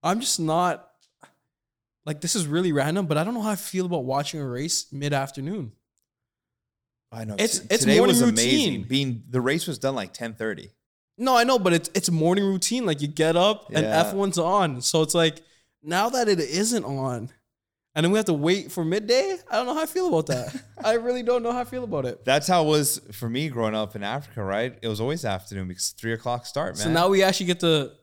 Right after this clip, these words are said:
Speaker 1: feel how it feels to be, like, the Europeans
Speaker 2: The
Speaker 1: and
Speaker 2: European,
Speaker 1: Africans
Speaker 2: it's
Speaker 1: that actually
Speaker 2: always
Speaker 1: love the
Speaker 2: a
Speaker 1: sport.
Speaker 2: three o'clock start. I mean, we're,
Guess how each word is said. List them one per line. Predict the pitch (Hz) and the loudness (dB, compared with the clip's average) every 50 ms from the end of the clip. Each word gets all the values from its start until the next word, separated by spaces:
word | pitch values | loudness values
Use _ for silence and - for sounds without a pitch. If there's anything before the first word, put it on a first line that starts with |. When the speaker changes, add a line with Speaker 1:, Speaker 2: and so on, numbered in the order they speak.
| _ _ _ _ _ _ _ _ _ _ - | _ _ _ _ _ _ _ _ _ _ -2
Speaker 1:
feel | - 165 165 | 2 2 4
how | 160 170 160 | 4 4 4
it | 147 151 | 2 2
feels | - 160 160 151 - | 0 0 0 2 0
to | - | 0
be, | 143 143 143 143 | 0 0 2 2
like, | 139 135 131 - - _ | 2 0 -2 -6 -12 _
the | 139 139 | -8 -6
Europeans | 135 139 139 139 135 - 151 147 143 | -2 -2 -2 -2 -2 -2 -2 -2 0
Speaker 2:
The | 135 123 | 0 2
Speaker 1:
and | 123 | 4
Speaker 2:
European, | 131 139 135 143 165 165 | 4 4 4 2 2 0
Speaker 1:
Africans | 151 147 107 101 | 0 0 2 2
Speaker 2:
it's | - | 4
Speaker 1:
that | 127 131 | 4 4
actually | 143 127 135 | 4 4 4
Speaker 2:
always | 143 156 151 | 4 4 4
Speaker 1:
love | 139 | 2
the | 139 | 2
Speaker 2:
a | 127 | -2
Speaker 1:
sport. | - - 135 135 | -2 -2 0 0
Speaker 2:
three | 139 | 0
o'clock | 127 131 135 127 123 123 - | 0 -2 -2 -2 -2 -2 -4
start. | - - 139 123 107 | -4 -2 0 0 0
I | 98 101 | 0 0
mean, | 113 117 110 107 104 | -2 -2 -4 -4 -4
we're, | 110 127 139 135 - | -2 -2 -2 -2 -6